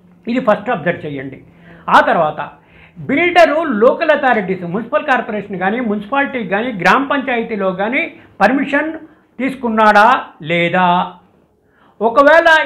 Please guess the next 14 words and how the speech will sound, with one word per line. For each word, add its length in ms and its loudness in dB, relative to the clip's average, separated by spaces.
ఈ 40 -6
property 520 0
ఐదు 200 -4
వందలు 320 0
అంతకంటే 540 -4
ఎక్కువ 560 -2
అడ్మెజరింగ్ 540 2
ఉన్నది 240 -2
అంటే 260 2
రేరాలో 540 6
రిజిస్ట్రేషన్ 680 -6
చేశాడా 360 0
లేదా? 220 0
రేరా 240 2